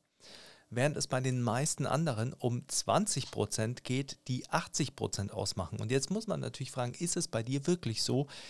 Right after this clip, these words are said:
dass du schon seit Jahren, und da schließt sich natürlich der Kreis zu dem ersten Punkt, seit Jahren so viel richtig machst und es so schwierig ist, diesen Leistungsfortschritt zu kreieren,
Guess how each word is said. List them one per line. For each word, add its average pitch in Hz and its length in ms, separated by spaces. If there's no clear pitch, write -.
dass 135 200
du 143 140
schon 135 320
seit 127 320
Jahren, 120 720
und - 340
da 98 120
schließt - 260
sich 113 140
natürlich 117 260
der - 140
Kreis 120 260
zu - 140
dem 101 160
ersten 139 320
Punkt, 143 260
seit 113 260
Jahren 131 400
so 143 240
viel 175 360
richtig 139 500
machst 104 520
und 131 340
es - 260
so 214 220
schwierig 165 480
ist, - 260
diesen 117 340
Leistungsfortschritt 131 1040
zu - 140
kreieren, 143 600